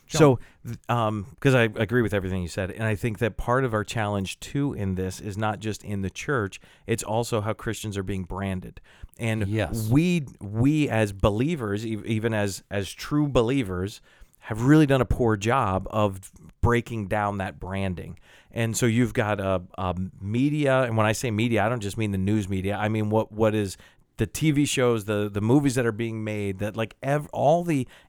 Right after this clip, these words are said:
Speaker 1: information collectively diminishing the idea of Christianity.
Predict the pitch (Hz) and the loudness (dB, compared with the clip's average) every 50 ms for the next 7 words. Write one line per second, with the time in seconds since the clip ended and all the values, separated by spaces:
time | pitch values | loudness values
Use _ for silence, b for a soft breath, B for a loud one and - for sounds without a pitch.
0 | _ - 143 139 135 - - 127 117 117 117 120 117 - 127 113 95 - - 123 | _ 2 2 2 2 0 -2 -4 -2 -2 0 -2 -2 -2 -4 -6 -8 -8 -6 -6
1 | 110 113 123 131 127 _ - 127 107 104 107 107 104 104 b b b b b - | -4 -4 -6 -8 -8 _ -6 -6 -4 -2 -2 -2 -2 -2 b b b b b -8
2 | 98 101 117 113 117 117 127 131 139 143 135 - - - 117 110 110 107 101 107 | -2 0 2 2 2 2 2 2 2 0 -2 -4 -4 -6 -4 -4 -4 -4 -4 -4
3 | 107 104 110 110 101 107 104 104 - - - - 113 - - - 95 95 107 127 | -2 -2 -2 -2 -2 -4 -4 -4 -6 -8 -10 -8 -8 -8 -8 -8 -6 -6 -4 -4
4 | 139 123 101 98 95 90 | -4 -4 -4 -4 -6 -8